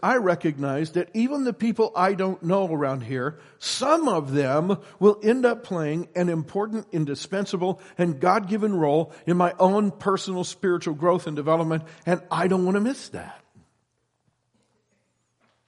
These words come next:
Now, here's how the Bible says it in two passages of Scripture. Take a look.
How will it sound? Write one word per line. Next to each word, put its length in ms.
Now, 200
here's 240
how 120
the 80
Bible 300
says 300
it 120
in 140
two 160
passages 580
of 120
Scripture. 360
Take 220
a 60
look. 260